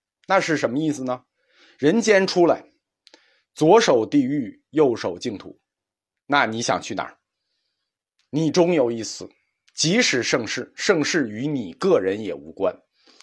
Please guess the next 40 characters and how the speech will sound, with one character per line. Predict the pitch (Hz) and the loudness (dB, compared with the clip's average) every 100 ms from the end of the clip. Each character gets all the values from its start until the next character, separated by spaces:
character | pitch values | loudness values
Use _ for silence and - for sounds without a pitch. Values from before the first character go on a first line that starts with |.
| - | -16
如 | - 165 247 | -2 2 4
果 | 160 156 | 6 4
你 | 139 113 - - | 4 -6 -8 -2
不 | 226 | -2
归 | 151 214 | 0 0
信 | 208 185 | 0 -2
净 | 127 139 | -2 -4
土， | 107 95 _ | -4 -12 _
那 | - 196 156 | -4 -2 -2
很 | 135 | -6
简 | 190 156 | -2 -2
单， | 139 160 160 _ _ | 0 -4 -6 _ _
左 | _ 123 165 | _ -4 -2
手 | 226 139 120 120 127 - _ | 0 0 2 2 0 -8 _
就 | - | -8
是 | 147 147 | -6 -6
地 | 151 | -8
狱， | 160 147 | -8 -12
去 | - - | -10 -6
吧， | 165 143 _ _ _ - | -4 -4 _ _ _ -6
那 | 117 | -6
右 | 104 139 104 | 0 0 0
手 | 90 | -8
是 | 78 | -14
净 | 85 80 | -16 -18
土， | 76 73 _ _ | -20 -20 _ _
对 | 95 | -10
吧？ | 85 - | -10 -8
你 | 120 | -6
只 | 147 - | -4 -4
能 | 92 98 | -2 0
到 | 123 110 | 0 2
阎 | 98 | 0
罗 | 107 | 0
王 | 104 92 | 0 0
那 | 98 92 | 0 -4
里 | 73 | -6
去 | 73 | -14
happy | 78 80 82 | -8 -8 -8
了。 | 67 | -12